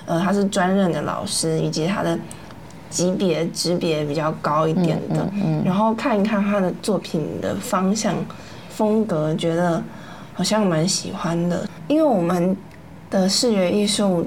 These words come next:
Speaker 1: 它走的路线是比较当代的。
Speaker 2: 哦。
Speaker 1: 比较当代的话，就是媒材和主题，它的形式都是比较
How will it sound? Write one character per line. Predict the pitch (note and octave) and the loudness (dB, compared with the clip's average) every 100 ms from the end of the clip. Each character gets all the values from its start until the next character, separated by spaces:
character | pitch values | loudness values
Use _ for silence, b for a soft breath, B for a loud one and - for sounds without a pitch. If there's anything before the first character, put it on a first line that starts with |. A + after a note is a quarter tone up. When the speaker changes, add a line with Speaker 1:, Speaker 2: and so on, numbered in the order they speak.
| - | -4
Speaker 1:
它 | - G#3 | 0 0
走 | G#3+ E3 | 2 0
的 | D3 | 0
路 | C#3+ G3 E3 | 2 2 2
线 | F#3+ E3+ | 0 0
是 | D#3+ F3+ | 0 -2
比 | - | 0
较 | D#3+ E3+ - | 0 -2 0
当 | E3 E3 | -2 0
代 | F3+ - - | 0 -2 -4
的。 | - - | -6 -4
Speaker 2:
哦。 | - F3+ F#3 G3 | 0 2 2 4
Speaker 1:
比 | |
较 | G#3+ C4 | 4 4
当 | F3 A#3 B3 | 2 2 2
代 | B3 A3+ | 2 4
的 | G3 | 4
话， | A3 G#3 | 2 2
就 | G#3 | 2
是 | A3 G#3+ | 2 4
媒 | G3+ E3 E3 | 2 2 0
材 | F3+ - D#3+ D#3 | 0 0 0 0
和 | G#3 G3 F#3+ - | 2 2 2 0
主 | F3+ B2 G2+ | -2 -2 -2
题， | - - D#3 G3 B B B B - | -4 -2 0 -2 B B B B -2
它 | A3 | 2
的 | G3+ | 2
形 | G3 - E3 E3+ | 2 0 0 0
式 | F#3 G#3+ F3 | 0 0 2
都 | E3 E3+ | 2 0
是 | - E3+ | 0 0
比 | D3 | 0
较 | D#3+ | 0